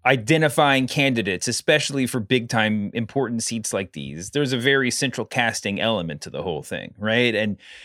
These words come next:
and you try to find, you find the person that sort of checks the boxes that fit, that can play the role. But I think what we're seeing, I mean, honestly, across the board, Doctor Oz,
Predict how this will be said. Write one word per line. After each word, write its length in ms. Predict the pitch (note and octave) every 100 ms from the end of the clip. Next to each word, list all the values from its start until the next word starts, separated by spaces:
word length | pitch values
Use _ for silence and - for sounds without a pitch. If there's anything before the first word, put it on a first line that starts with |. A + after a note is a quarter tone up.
| -
and 200 | A#2 A2
you 120 | G#2+
try 220 | F#2+ B2+
to 80 | G#2
find, 400 | - C3+ B2+ A2+ -
you 180 | C3 -
find 340 | - D3 C3 A#2+
the 60 |
person 440 | - C#3+ C3 B2 G2+
that 120 | F#2
sort 180 | C3 G2+
of 100 | -
checks 280 | C#3+ A#2+
the 80 | -
boxes 640 | F2 G#2+ A2 - G#2 F2+ -
that 160 | F2
fit, 180 | - C3+
that 120 | A#2
can 160 | - G2+
play 460 | - D#3+ D3+ C3+
the 160 | B2 A2
role. 640 | G#2 B2 C3 F#2 B1+ - _ - - - - - _ _
But 100 | F3+
I 80 | F#3+
think 200 | A3 A#3
what 60 |
we're 100 | A3+
seeing, 300 | G3+ A3 B3+
I 40 | E3
mean, 140 | D#3+
honestly, 380 | - F#3 A3+ A2+
across 340 | A2 - D#3+
the 80 | -
board, 300 | A2+ C3+ C3
Doctor 360 | A2 A2+ - G2
Oz, 580 | A2 A2+ A2+ A2+ -